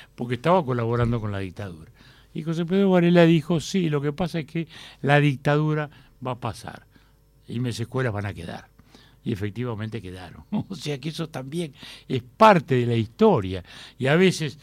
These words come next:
en un mal momento y en malas circunstancias, también se pueden rescatar cosas tan grandes, tan grandes como esa. O, o como Santos, que ese sí gobernó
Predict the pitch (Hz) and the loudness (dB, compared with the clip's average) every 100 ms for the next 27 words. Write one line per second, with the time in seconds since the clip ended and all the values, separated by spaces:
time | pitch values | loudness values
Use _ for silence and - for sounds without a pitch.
0 | - _ 131 139 135 160 220 214 196 190 | -20 _ -4 0 2 6 10 10 10 10
1 | 185 185 170 185 - - - 127 123 120 | 8 6 2 -6 -10 -20 -12 -6 -4 0
2 | 180 196 156 156 139 127 - 135 113 127 | 2 2 2 0 -2 0 4 4 4 0
3 | 120 - - - 120 135 135 131 120 131 | -4 -14 -20 -10 -6 -4 -4 -6 -4 -6
4 | 120 123 127 135 117 120 123 - 208 196 | -6 -6 -6 -4 -6 -6 -6 -2 2 2
5 | 147 147 151 139 147 135 _ - - 185 | 0 -2 -4 -6 -12 -16 _ -18 -6 -2
6 | 180 135 131 135 151 151 - - _ - | -2 -2 -2 -2 -4 -8 -14 -20 _ -8
7 | 117 208 254 98 - 90 - _ - _ | 0 4 4 2 -6 -18 -20 _ -20 _
8 | - 160 196 254 - - 110 101 131 160 | -10 -6 -4 -4 -6 -8 -12 -8 -4 -2
9 | - 254 135 95 90 78 - - _ _ | 0 0 0 -2 -8 -14 -20 -20 _ _
10 | _ 139 156 220 175 240 202 117 107 104 | _ -6 -4 -4 0 2 2 2 -2 -2
11 | 135 | -4